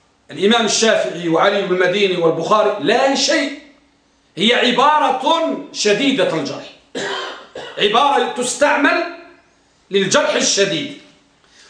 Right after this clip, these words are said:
وإذا قال ابن معين، إذا قال الشافعي ش-، لا شيء،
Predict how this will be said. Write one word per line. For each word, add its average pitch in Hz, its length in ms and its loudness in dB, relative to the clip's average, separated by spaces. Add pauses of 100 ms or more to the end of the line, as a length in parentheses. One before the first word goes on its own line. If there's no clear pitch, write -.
(140)
وإذا 240 300 4
قال 302 300 2
ابن 254 320 0
معين، 269 680 -2 (600)
إذا 196 240 0
قال 233 220 4
الشافعي 165 840 0
ش-، - 160 -4 (420)
لا 269 260 2
شيء، 330 460 0